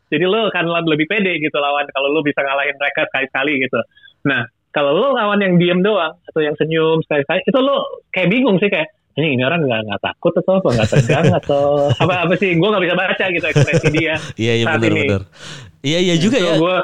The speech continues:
Speaker 2: Iya, benar, gue setu-, gue, gue setuju tuh, Paul, masalah itu, Paul. Lebih serem sih, Paul, ketemu orang yang kalem-kalem gitu, Paul, ya.
Speaker 1: Iya kan? <laughs> Ya kan? Jadi kalau, kalau kita, kebetulan kita lagi ngomong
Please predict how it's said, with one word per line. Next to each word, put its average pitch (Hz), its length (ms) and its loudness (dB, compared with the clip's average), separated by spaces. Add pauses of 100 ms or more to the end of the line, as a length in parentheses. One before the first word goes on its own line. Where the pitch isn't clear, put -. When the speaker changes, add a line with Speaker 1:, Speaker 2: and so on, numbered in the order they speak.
(140)
Speaker 2:
Iya, 147 100 -4
benar, 165 240 0
gue 160 160 0
setu-, 190 240 -2
gue, 165 220 0
gue 180 420 0
setuju 180 320 0
tuh, 208 160 2
Paul, 180 220 2
masalah 165 260 2
itu, 170 160 0
Paul. 165 240 2
Lebih 156 220 4
serem 208 240 2
sih, 202 160 -2
Paul, 180 160 0
ketemu 160 240 -2
orang 160 240 2
yang 160 160 0
kalem-kalem 156 640 2
gitu, 185 240 2
Paul, 160 180 0
ya. 165 80 2
Speaker 1:
Iya 156 140 2
kan? 226 200 0 (600)
<laughs> - 540 -2 (420)
Ya 165 80 4
kan? 208 160 2 (320)
Jadi 208 140 2 (100)
kalau, 214 240 -2
kalau 202 240 0
kita, 214 160 0 (560)
kebetulan 180 400 0
kita 202 160 2
lagi 170 160 0
ngomong 151 320 -2